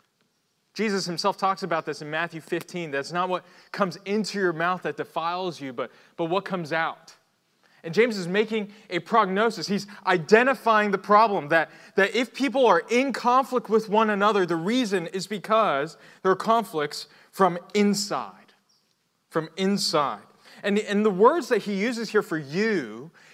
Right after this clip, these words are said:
isn't referring to you individually, right? Like, what's going on with you? He, he's actually saying a plural you, or a southern y'all. Right? What causes quarrels and fights among y'all? Don't they come from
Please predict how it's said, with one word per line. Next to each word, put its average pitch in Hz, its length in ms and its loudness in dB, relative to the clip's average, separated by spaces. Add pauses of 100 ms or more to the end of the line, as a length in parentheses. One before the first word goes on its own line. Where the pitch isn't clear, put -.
isn't 285 240 -2
referring 240 380 2
to 202 100 -6
you 214 300 -2
individually, 170 800 0 (580)
right? 185 160 -2
Like, 190 140 -2
what's 277 140 -4
going 262 240 2
on 240 140 0
with 175 140 2
you? 190 300 -2
He, 196 300 -4 (240)
he's 196 140 2
actually 262 300 2
saying 202 640 0
a 185 120 2
plural 233 580 4
you, 151 300 -2 (720)
or 131 140 -4
a 120 40 -6
southern 170 500 -4
y'all. 135 480 -6 (1000)
Right? 120 160 -14
What 247 500 0
causes 220 560 0
quarrels 226 400 4
and 185 100 -4
fights 220 380 0
among 208 320 6
y'all? 202 640 4 (560)
Don't 233 160 6
they 294 80 -4
come 254 320 2
from 226 240 4